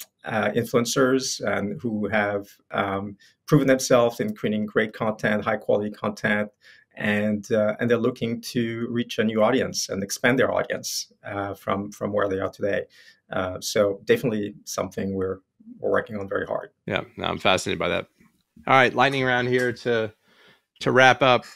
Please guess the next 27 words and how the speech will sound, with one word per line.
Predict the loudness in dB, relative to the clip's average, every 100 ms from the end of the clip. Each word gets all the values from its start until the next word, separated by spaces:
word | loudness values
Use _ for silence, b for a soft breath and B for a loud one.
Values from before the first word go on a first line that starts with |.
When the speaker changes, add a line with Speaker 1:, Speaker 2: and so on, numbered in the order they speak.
| -2
Speaker 2:
Uh, | 4 6 6 4
kinda | 2 0
give | 0 2
me | 4
one | 6 4
prediction | 6 6 6 6 2
for | 4 6 6
a | 6
year | 6 4
from | 4 4
now | 6 6
that, | 6 2 2
uh, | 2 4 4 2 -2 _ _ _ _ _
for | -4 2
most | 4 4
people | 2 2
is |
under | 0 2
the | 2
radar. | 2 0 -6 _ _ _ _ _ _ _ _ _ _ _ _ _ _ _ _ _ _ _ _ _ -12 b b b _ _ _
Speaker 1:
Well, | 8 10 10 6 4
I |
would | 6
have | 8 6
to | 2
say | 4 8 8
that | 8 4 2